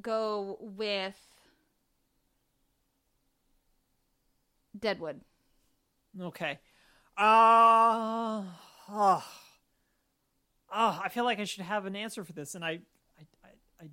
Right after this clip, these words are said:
Speaker 2: don't, which is really annoying. Um, just, uh, the Awake pilot is really, really good.
Speaker 1: It is really, really good.
Speaker 2: Oh, it's so good.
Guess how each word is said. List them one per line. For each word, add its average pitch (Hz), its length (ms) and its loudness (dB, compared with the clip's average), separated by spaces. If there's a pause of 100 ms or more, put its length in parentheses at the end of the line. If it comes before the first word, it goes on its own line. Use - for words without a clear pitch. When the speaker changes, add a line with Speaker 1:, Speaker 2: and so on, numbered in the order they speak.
Speaker 2:
don't, 156 420 -14 (600)
which 156 160 -14
is 147 240 -12 (120)
really 208 320 -8
annoying. 165 800 -8
Um, 208 540 -2 (600)
just, 247 240 -12 (480)
uh, - 520 -20
the 262 120 -2
Awake 247 260 4
pilot 196 360 -2
is 165 200 -6
really, 190 380 -8
really 165 260 -8
good. 151 280 -4
Speaker 1:
It 254 60 -4
is 226 180 -8
really, 202 200 -10
really 180 220 -14
good. 190 320 -14
Speaker 2:
Oh, 208 320 6
it's 202 160 0
so 226 260 0
good. 185 460 0